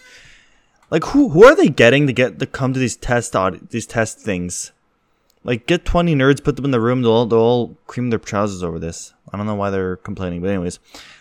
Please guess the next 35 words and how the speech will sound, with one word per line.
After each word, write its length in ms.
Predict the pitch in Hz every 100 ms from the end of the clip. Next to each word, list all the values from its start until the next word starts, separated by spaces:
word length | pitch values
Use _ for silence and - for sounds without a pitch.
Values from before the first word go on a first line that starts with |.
| -
Uh, 100 | 107
this 220 | 113 -
was 80 | 113
because 260 | 113 117
Keaton's 400 | - 127 120 113
return 280 | 101 95 110
was 100 | 107
supposed 260 | - 107 104
to 40 |
be 80 | 101
explained 400 | 101 - 101 101
in 60 | 95
The 80 | 90
Flash. 600 | - 104 90 85 - - _ _ _
Since 200 | - 135 117
that 140 | 123
movie 240 | 113 117 117
will 100 | 107
now 180 | 107
be 100 | 107
released 340 | 107 101 107 -
after 280 | 92 110 120
The 60 |
Lost 280 | 95 92 -
Kingdom, 340 | 95 95 101
it 60 | 101
didn't 140 | 104
make 120 | 101 101
sense 220 | 101 95
to 60 |
keep 180 | 98 104
Keaton 260 | - 104 90
in 100 | 95
the 80 | 87
film. 400 | - 92 87